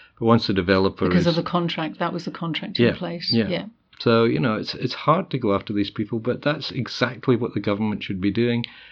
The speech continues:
Speaker 1: because it is their legislation and their promotion of apartment living that has led to this situation.
Speaker 2: In the old days, a lot of developers were builders. I mean, these days, there aren't so many developer builders. Well, it kind of makes you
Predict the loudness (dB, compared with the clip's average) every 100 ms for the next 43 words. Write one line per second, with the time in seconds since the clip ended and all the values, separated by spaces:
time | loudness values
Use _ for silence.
0 | -4 -2 0 0 0 -4 0 4 6 6
1 | 4 2 0 -2 2 2 2 0 0 0
2 | 0 -2 2 4 6 4 2 -2 -2 -6
3 | -6 4 4 4 0 -6 2 2 2 -6
4 | -2 -2 -2 -4 -6 _ _ _ -4 -4
5 | -4 -6 -4 -2 -4 -4 -6 -6 -6 -8
6 | -8 -8 -8 -10 -16 _ -12 -12 -12 -18
7 | -20 -10 -8 4 8 8 8 4 4 0
8 | 0 0 0 2 0 0 -2 0 -2 2
9 | 2 2 -2 -4 -4 0 4 6 4 2
10 | 0 0 -4 -2 0 2 2 2 2 2
11 | 4 2 2 -2 -4 -4 -6 -6 -6 -6
12 | -8 -6 -8 -10 -20 4 4 6 6 6
13 | 4 4